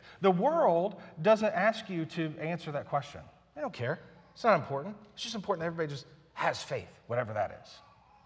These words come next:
But no, the object of your faith matters a great deal. And if we as Christians have the kind of faith that we know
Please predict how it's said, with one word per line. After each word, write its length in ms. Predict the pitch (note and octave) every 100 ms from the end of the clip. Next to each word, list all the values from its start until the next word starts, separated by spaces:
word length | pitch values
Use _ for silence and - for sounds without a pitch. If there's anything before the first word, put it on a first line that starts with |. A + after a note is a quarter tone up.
| - _ _ - - - - - - -
But 120 | B2+
no, 340 | F#3+ A3 C#3+ F#2 - - - - _ -
the 160 | D3
object 540 | - F3 G3+ E3 D#3 D#3
of 100 | B2+
your 140 | A#2+
faith 400 | - F3+ E3+ -
matters 400 | A#2+ D#3 D#3+ B2
a 60 | A2
great 340 | G2 C#3 C#3+
deal. 420 | A2+ F3 C3+ - - - - - _ _ _ _ _ _ _ _ _ _ _ _ _ _ _ -
And 100 | G#2+
if 120 | -
we 240 | D3+ A3 D3+
as 100 | F#2+
Christians 500 | - G3+ G3+ A#2 G2+
have 240 | D#3 D#3
the 60 | A#2+
kind 260 | D#3 D#3
of 60 | A2
faith 280 | D#3 C#3+ B2+
that 180 | A#2+ - A2
we 160 | C3+
know 360 | A#2+ C3+ C3